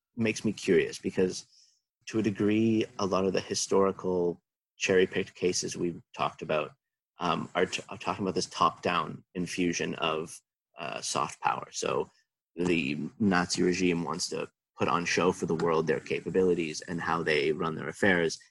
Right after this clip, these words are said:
and thus the Olympics is the perfect way to achieve that. Or, um, there's, there's even lots written about the twenty twelve Olympics in London, where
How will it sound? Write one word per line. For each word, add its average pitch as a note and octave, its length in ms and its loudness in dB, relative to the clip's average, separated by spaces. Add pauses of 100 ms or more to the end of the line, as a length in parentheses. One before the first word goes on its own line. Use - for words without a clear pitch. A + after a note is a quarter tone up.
(200)
and F2 240 -2
thus - 380 0
the F2+ 120 2
Olympics E2 420 -2
is - 120 -6
the E2 80 -6
perfect - 360 -8
way F2 100 -4
to E2 100 -6
achieve - 380 -6
that. - 340 -12
Or, F2 300 -2 (520)
um, D#2+ 460 -4 (380)
there's, E2+ 320 2
there's F2+ 220 0
even F#2 220 2
lots F2 240 0
written E2+ 180 2
about D#2+ 220 -2
the F2+ 360 -4 (320)
twenty F#2 240 -2
twelve F2 320 -2
Olympics E2 380 -2
in - 80 -10
London, - 320 -4 (100)
where D2 360 -4